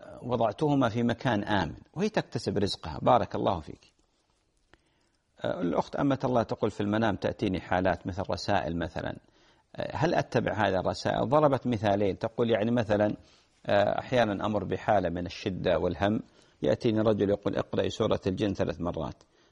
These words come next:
أحيانا يكون كذا، يقول: "اقرأي أو قولي ألف مرة الصلاة على النبي خمس آلاف مرة لا إله إلا الله."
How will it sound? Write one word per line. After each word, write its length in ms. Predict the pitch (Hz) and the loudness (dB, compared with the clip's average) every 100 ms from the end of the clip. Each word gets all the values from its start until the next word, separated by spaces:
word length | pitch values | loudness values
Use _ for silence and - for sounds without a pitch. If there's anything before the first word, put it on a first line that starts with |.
| _ - | _ -8
أحيانا 580 | 101 117 120 104 98 95 | -2 4 4 4 2 0
يكون 300 | 104 - 98 | -4 0 -2
كذا، 260 | - 104 101 | 0 0 2
يقول: 280 | 101 101 | 0 0
"اقرأي 480 | 120 - 98 90 110 - _ - - | 0 0 2 2 2 -2 _ -20 -4
أو 100 | 117 | -2
قولي 420 | 104 123 110 107 | 0 2 4 2
ألف 160 | 117 92 | 0 0
مرة 360 | 101 104 110 | -2 0 0
الصلاة 340 | - - 107 107 | -2 -4 0 2
على 240 | 90 101 | 2 0
النبي 320 | 95 95 98 | 0 -2 -2
خمس 300 | - 98 101 | -4 -4 -4
آلاف 280 | - 101 95 | -2 0 0
مرة 240 | 107 101 92 | 0 0 2
لا 180 | 101 | 2
إله 260 | 92 87 82 | 2 -2 -2
إلا 140 | 71 | -6
الله." 160 | 64 - | -8 -10